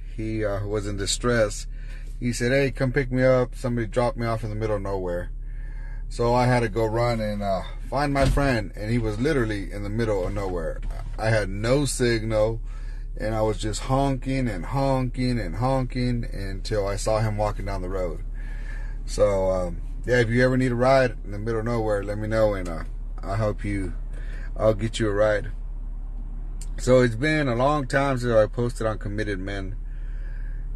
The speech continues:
and, uh, what I wanna talk to you guys about today is different seasons in your life.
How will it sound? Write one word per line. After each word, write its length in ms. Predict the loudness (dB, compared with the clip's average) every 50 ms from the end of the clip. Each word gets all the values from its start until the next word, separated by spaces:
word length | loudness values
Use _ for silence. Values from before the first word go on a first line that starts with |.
| -4 -4
and, 480 | -2 0 2 2 2 2 0 -2 -2 -2
uh, 340 | -2 0 0 0 -2 -2 -4 -6 -8 -8 -8 -8 -8 -8 -8 -8 -6 -6 -6 -6 -6 -6 -6 -6 -8 -8 -6 -6 -4
what 140 | 0 4 4
I 20 |
wanna 200 | 4 4 4 0
talk 300 | 2 2 4 4 4 4 4
to 80 | 0
you 60 | 0 2
guys 180 | 2 0 0
about 260 | -4 -4 -4 -4 -4
today 360 | -4 -6 -6 -4 -4 -2 -2 -2
is 400 | -4 -4 -6 -6 -8 -8 -8 -8 -8 -8 0
different 320 | 0 0 2 2 0 0
seasons 460 | 2 2 2 2 2 0 -2 -4 -4
in 100 | -4 -4
your 160 | -2 -2 -2 0
life. 460 | 2 2 2 2 0 -6 -6 -8